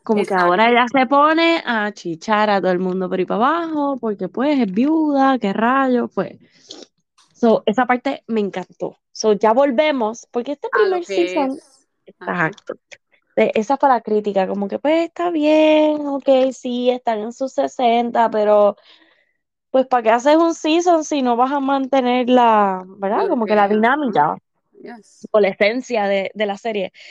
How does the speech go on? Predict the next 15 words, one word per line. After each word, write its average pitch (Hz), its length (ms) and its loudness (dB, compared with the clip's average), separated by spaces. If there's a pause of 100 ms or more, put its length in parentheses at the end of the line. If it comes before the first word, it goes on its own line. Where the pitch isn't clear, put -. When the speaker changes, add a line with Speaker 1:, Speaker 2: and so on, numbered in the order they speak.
(160)
Speaker 1:
So, 226 420 2 (180)
este 226 340 -4
season 311 480 -2 (140)
sí - 320 -8
promete, 175 600 -6 (100)
así 208 280 -10
que 202 280 -6 (260)
Speaker 2:
Yo 196 120 -4
estoy... 220 240 -6
¿y 254 100 -10
cuándo 247 240 -6
es 302 60 -10
que - 100 -10
empieza 339 480 -8
ese? 359 300 -14